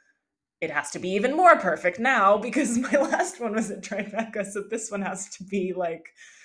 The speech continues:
yeah, a step up or something." <laughs> But, um, no, I mean, it's all, all good things. <laughs>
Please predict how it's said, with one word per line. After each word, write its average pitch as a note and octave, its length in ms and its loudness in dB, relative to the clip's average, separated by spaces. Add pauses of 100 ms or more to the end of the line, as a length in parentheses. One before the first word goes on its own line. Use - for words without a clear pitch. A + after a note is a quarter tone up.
(200)
yeah, C#3 340 -2 (440)
a G3+ 60 -4
step G3 360 -4
up F3 280 -2
or F3 100 -2
something." G3+ 600 -6
<laughs> F#3+ 40 -4
But, F3 300 -2 (240)
um, D#3+ 720 -10
no, G3+ 240 0
I B2 120 -2
mean, E3+ 320 -8
it's F3 200 -10
all, F3+ 360 -6 (340)
all D#3+ 440 -8
good C#3+ 320 -12 (460)
things. - 520 -14
<laughs> - 40 -20